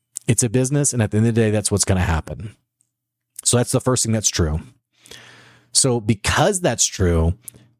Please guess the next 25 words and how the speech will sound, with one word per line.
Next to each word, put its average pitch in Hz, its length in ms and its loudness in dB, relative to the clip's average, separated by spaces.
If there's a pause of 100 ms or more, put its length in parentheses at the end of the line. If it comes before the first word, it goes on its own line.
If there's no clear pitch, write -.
you 123 360 2
can't 147 360 -2
know 110 320 4
for 110 220 0
certain 87 720 0 (240)
that 107 160 0
your 104 160 2
job 98 400 0
will 95 80 -2
be 90 160 0
here 90 140 2
tomorrow. 69 640 -4 (680)
You're 110 240 2
not 139 180 -2
in 120 160 0
the 107 80 2
meetings. 131 720 0 (520)
You're 104 280 2
not 120 240 -2
in 113 140 0
the 98 100 -2
conversations. 107 1120 0 (320)
Now, 123 160 0
for 127 180 -2
you, 123 680 2